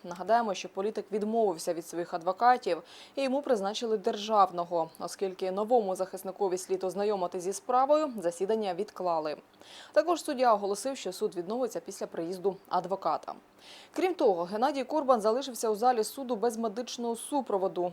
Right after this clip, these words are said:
Про це заявила адвокат Оксана Томчук. Близько сорока хвилин тому нова реанімаційна бригада приїхала, але її не допустили. Станом на даний час наш колишній клієнт, який перебуває на стаціонарному лікуванні після перенесеної операції,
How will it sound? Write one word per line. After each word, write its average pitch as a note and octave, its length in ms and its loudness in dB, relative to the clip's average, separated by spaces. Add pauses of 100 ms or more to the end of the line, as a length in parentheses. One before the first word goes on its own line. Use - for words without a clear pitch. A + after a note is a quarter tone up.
Про F#3 140 0
це A#3+ 220 0
заявила A3 380 0
адвокат G3+ 360 -2
Оксана A3 340 -2
Томчук. G#3+ 680 -6 (520)
Близько D#4 400 -2
сорока C#4 360 2
хвилин C4+ 400 2
тому F#3 460 -4
нова A3+ 380 4
реанімаційна A3 600 0
бригада A3+ 420 0
приїхала, G#3+ 760 -2
але F#3 220 0
її B3+ 180 -4
не A#3+ 120 -2
допустили. A3 800 -4 (160)
Станом F3+ 420 0
на F3+ 100 -2
даний F3+ 260 2
час C4+ 360 2
наш G#3 220 -2
колишній F#3+ 440 -6
клієнт, A3+ 520 -6 (320)
який D#4+ 200 0
перебуває A#3+ 460 4
на A3 100 0
стаціонарному G#3+ 680 -2
лікуванні A#3 640 0
після G3+ 340 -2
перенесеної G#3 680 2
операції, A#3 680 2